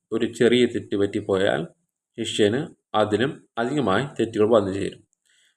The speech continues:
തെറ്റ് പറ്റിയെന്നറിഞ്ഞാൽ ഉടനെ തിരുത്താൻ ഒരു മടി കാണിക്കരുത്. അഭിമാനം കരുതി തെറ്റ് മറച്ചുവെച്ചാൽ അത് ഭാവി തലമുറയോട് ചെയ്യുന്ന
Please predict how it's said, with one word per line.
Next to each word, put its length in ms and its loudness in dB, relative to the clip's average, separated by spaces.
തെറ്റ് 220 -4
പറ്റിയെന്നറിഞ്ഞാൽ 880 2
ഉടനെ 520 -2
തിരുത്താൻ 480 -2
ഒരു 180 0
മടി 300 2
കാണിക്കരുത്. 520 2
അഭിമാനം 560 4
കരുതി 420 2
തെറ്റ് 400 -2
മറച്ചുവെച്ചാൽ 720 2
അത് 240 0
ഭാവി 420 4
തലമുറയോട് 580 4
ചെയ്യുന്ന 540 -2